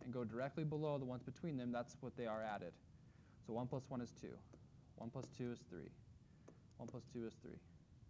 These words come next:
Okay, one plus three is four. One plus three is four. Three plus three is six. And that's how the triangle is built in terms of our understanding of the pattern. And that's going to work for all coefficients. Okay,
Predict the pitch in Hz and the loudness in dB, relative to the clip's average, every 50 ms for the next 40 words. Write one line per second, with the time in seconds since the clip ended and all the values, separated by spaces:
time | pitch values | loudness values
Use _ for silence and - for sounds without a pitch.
0 | - - - - - - - - - - - - - - - - - - - - | -14 -14 -14 -14 -14 -14 -14 -14 -16 -16 -16 -16 -14 -14 -14 -16 -16 -14 -12 -8
1 | - - 127 135 139 - - - - - - - 110 117 123 - 123 113 - - | -6 -4 -4 -4 -4 -6 -8 -12 -14 -10 -4 -2 0 0 2 0 0 -2 0 0
2 | 120 120 113 110 - - - 95 85 58 58 - - - - - - - - - | 2 4 4 2 0 -4 -4 -4 -4 -2 -4 -6 -10 -14 -16 -12 -10 -10 -8 -4
3 | 127 123 123 135 123 - - 117 117 113 107 - - - 85 - - - - - | -4 -4 -2 -2 -4 -2 0 0 0 0 0 -4 -8 -8 -8 -8 -8 -10 -10 -10
4 | - - 120 120 - - 113 - - - 120 110 98 - - - - 82 - - | -2 0 2 2 2 0 -2 -4 -2 -2 -2 0 -2 -2 -4 -8 -8 -8 -8 -12
5 | - - - - - - - - - - 117 117 117 - - 143 143 143 - - | -14 -14 -14 -14 -14 -16 -16 -10 -4 0 0 0 0 0 0 0 0 0 0 -2
6 | 110 104 110 113 135 139 120 120 - - 78 98 131 - - - - - - 123 | -4 -2 0 0 -2 -2 -4 -6 -6 -4 -4 -4 -4 -6 -8 -12 -14 -10 -4 -2
7 | 123 120 - 120 113 113 110 117 104 107 - - 110 117 117 117 110 107 - - | -2 -2 -2 0 0 2 2 2 0 -2 -2 0 0 0 2 0 -2 -4 -4 -4
8 | - 139 156 147 127 113 110 107 113 120 - 165 175 - - 82 - - - - | -2 -2 0 -2 -2 -2 -2 -4 -4 -2 -2 0 0 0 -2 -6 -10 -14 -16 -16
9 | - - - - - - - - - - - - - 120 120 117 117 117 - 190 | -16 -18 -18 -18 -18 -16 -16 -16 -16 -16 -16 -8 -2 0 2 2 2 2 4 4
10 | 202 190 226 208 185 202 220 220 220 - 170 107 120 135 147 143 - 151 139 131 | 6 8 8 10 10 10 10 8 6 4 2 4 6 6 4 4 4 2 2 4
11 | - 180 180 - - - - - - - - - - - - - - - - - | 2 0 0 0 -4 -8 -10 -12 -14 -14 -14 -14 -14 -16 -16 -16 -16 -16 -16 -16
12 | - - - - - - - - - - - - - - - - - - - - | -16 -16 -16 -16 -16 -18 -16 -16 -16 -14 -14 -14 -14 -14 -14 -14 -14 -14 -16 -16
13 | - - - - - - - 123 135 | -16 -16 -16 -16 -14 -10 -8 -4 -2